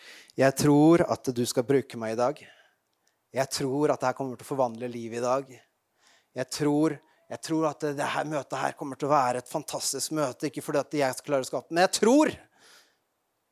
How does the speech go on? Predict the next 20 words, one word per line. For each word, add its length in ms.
Og 100
det, 220
den 180
troa 520
gjør 440
at 160
jeg 160
også 240
preker 400
sånn 160
som 180
jeg 140
gjør. 220
Fordi 360
hadde 240
jeg 80
ikke 160
hatt 100
den 140
troa 400